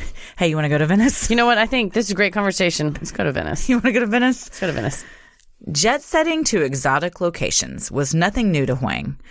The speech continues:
Speaker 1: but he did find it odd that Anna asked him to book the tickets on his credit card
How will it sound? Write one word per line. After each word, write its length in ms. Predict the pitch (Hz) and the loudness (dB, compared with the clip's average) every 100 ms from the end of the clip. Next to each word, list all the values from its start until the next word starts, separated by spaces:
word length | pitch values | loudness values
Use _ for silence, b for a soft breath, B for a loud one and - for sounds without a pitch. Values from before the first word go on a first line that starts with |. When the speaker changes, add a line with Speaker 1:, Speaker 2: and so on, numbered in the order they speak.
| B B B | B B B
Speaker 1:
but 120 | - | -4
he 180 | 151 143 | -2 -4
did 200 | - 370 | 0 0
find 320 | - 226 170 139 | 0 0 0 0
it 100 | - | -2
odd 440 | 123 101 113 147 - | 0 0 0 -4 -4
that 140 | 135 - | -4 0
Anna 280 | 170 196 - | 0 2 0
asked 320 | 143 139 - | -2 -2 -4
him 120 | 147 | -4
to 120 | 135 - - | -6 -10 -2
book 220 | 247 - | -2 -2
the 100 | 320 | -8
tickets 440 | - 143 127 - | -6 -4 -4 -2
on 120 | 104 | -2
his 320 | 127 - 208 - | -4 -2 -2 -2
credit 360 | - 233 233 | -2 -2 -2
card 340 | - - - | -6 -6 -6